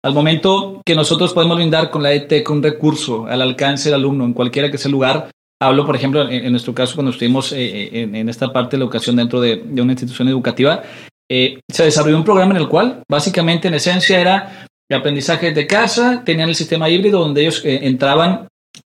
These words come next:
a su clase, como tú bien dices, con su maestro y terminaba, y otros que tenían un programa de apoyo en los cuales ellos veían esos contenidos y al final de la semana ellos tenían acceso a, al maestro. Entonces, teníamos alumnos de Guadalajara,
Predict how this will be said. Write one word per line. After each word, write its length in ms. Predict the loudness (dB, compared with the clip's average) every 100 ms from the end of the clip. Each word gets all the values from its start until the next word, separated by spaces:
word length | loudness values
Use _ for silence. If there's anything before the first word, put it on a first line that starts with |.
| -2
a 100 | 0
su 140 | 0
clase, 440 | 2 2 2 -2 -4 _ _
como 180 | -4 -2
tú 80 | 0
bien 140 | 2
dices, 380 | 2 2 2 0
con 120 | -2
su 120 | -2 0
maestro 480 | 2 0 0 -2 -2
y 100 | -4
terminaba, 600 | -2 0 2 2 0 -2 -16 -20 _ 0
y 100 | 4
otros 300 | 4 4 2
que 120 | 2
tenían 240 | 2 2 2
un 60 |
programa 360 | 4 2 2 2
de 60 | 2
apoyo 320 | 2 4 4
en 40 | 2
los 120 | 0
cuales 300 | 2 2 2
ellos 240 | 2 0 2
veían 220 | 2 2
esos 180 | -2 -2
contenidos 640 | -2 2 4 2 0 -6 -18 _ _ -6
y 160 | 0 2
al 160 | 2
final 560 | 2 2 4 4 2 2
de 100 | 2
la 80 | 2
semana 360 | 0 0 0
ellos 180 | 0 -2
tenían 220 | -2 -2
acceso 560 | -2 -2 -2 0 0 0
a, 380 | 0 2 2 -2 -8 -2
al 140 | 2
maestro. 340 | 4 2 0 0
Entonces, 440 | 2 2 2 0 -12 -20 _ -20 _ -4
teníamos 340 | 0 2 2
alumnos 280 | 4 4 4
de 60 | 4
Guadalajara, 720 | 4 2 2 2 2 0 -4